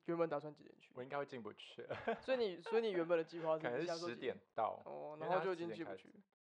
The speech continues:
Speaker 2: 嗯。
Speaker 1: 所以你看到他十点半就开始挡人了，这样。
Speaker 2: 对，他十点半就说：“嗯，现在等七个小时。<laughs> ”所以游乐园排可以排队七个小时。我就是举个例子，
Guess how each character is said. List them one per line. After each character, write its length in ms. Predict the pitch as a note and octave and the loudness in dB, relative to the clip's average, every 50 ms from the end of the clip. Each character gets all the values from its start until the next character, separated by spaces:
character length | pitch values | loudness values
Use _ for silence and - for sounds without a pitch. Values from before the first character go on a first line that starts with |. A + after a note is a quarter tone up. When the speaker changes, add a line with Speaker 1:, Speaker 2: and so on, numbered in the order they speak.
| _ _ _ _ _ | _ _ _ _ _
Speaker 2:
嗯。 200 | - - A#3+ - | -14 -10 -4 0
Speaker 1:
所 80 | A3+ | 2
以 60 | A#3+ A3+ | 2 2
你 60 | G#3 | 4
看 120 | A3+ A3 | 6 6
到 140 | G#3+ G#3 G#3 | 8 10 10
他 60 | G#3 | 8
十 160 | G3 G3+ - E3+ | 8 4 -2 -2
点 160 | D#3+ D#3+ D3 | -2 -2 -2
半 100 | - C#3+ | -2 -4
就 80 | C3+ D#3 | -4 -4
开 80 | D3+ C3 | -6 -6
始 80 | D3+ - | -6 -8
挡 140 | - G#2+ - | -8 -10 -10
人 100 | E2 - - - - | -12 -16 -20 -20 -20
了， 80 | - - F#3 | -20 -20 -20
这 60 | F3+ | -20
样。 100 | - - - _ _ _ | -20 -20 -20 _ _ _
Speaker 2:
对， 140 | - G#2+ G#2+ | -10 -10 -10
他 100 | A2+ A#2 | -10 -12
十 120 | G#2+ - | -12 -10
点 180 | A2 A2 G2 G2 | -10 -10 -8 -6
半 220 | G2 G#2+ G2+ F#2+ | -6 -6 -6 -8
就 120 | F#2+ G2+ G#2+ | -10 -14 -14
说 280 | - - - - G#2+ - | -14 -16 -16 -16 -14 -12
：“嗯， 160 | C3+ C#3 C#3 C#3 | -12 -12 -14 -14
现 80 | - D3 | -14 -12
在 80 | C#3 C#3 | -12 -10
等 160 | B2 A2 A2 | -10 -12 -12
七 180 | - - F#3 | -14 -18 -16
个 160 | F#3 - F3 F3 | -10 -8 -8 -8
小 220 | - - G2 G2 | -10 -14 -18 -18
时。 380 | - - - - - F#2 G2+ F#2+ - - | -12 -12 -10 -10 -10 -10 -12 -12 -10 -10
<laughs> ” 1040 | D#3+ D#3+ - - - _ _ _ _ - - - _ - - - - - - - - _ _ _ _ - D3 - - | -10 -10 -10 -16 -20 _ _ _ _ -20 -20 -20 _ -20 -18 -18 -16 -18 -18 -20 -20 _ _ _ _ -14 -14 -12 -8
所 80 | - A#2+ | -6 -4
以 60 | A#2+ | 0
游 100 | A#2 A#2 | 0 0
乐 120 | B2 D#3 E3+ | 2 2 0
园 240 | D#3 C#3+ A2+ G#2 G#2 | 0 0 -2 -4 -4
排 160 | - G#2+ A2 - | -8 -12 -12 -10
可 100 | - A#2 | -10 -12
以 40 | |
排 160 | A2 - F#2+ F#2+ | -10 -8 -8 -8
队 140 | - G#2 G2 | -8 -8 -10
七 160 | G2+ - G2+ | -12 -16 -12
个 120 | F#2 F#2 F2 | -12 -12 -12
小 180 | - G2 F#2 F#2+ G2 | -10 -14 -16 -16 -16
时。 260 | - - - F2+ F2+ F2+ _ _ _ _ _ _ _ _ _ _ _ _ | -20 -20 -20 -20 -20 -20 _ _ _ _ _ _ _ _ _ _ _ _
我 100 | G#2+ G#2 | -10 -8
就 100 | G#2+ A2 | -6 -6
是 120 | A2 A2 - _ _ | -6 -8 -12 _ _
举 160 | - G2 G2 | -20 -18 -14
个 120 | F#2 F#2+ | -12 -12
例 160 | F#2+ G#2+ A2+ G2 | -10 -10 -12 -12
子， 200 | - _ _ | -14 _ _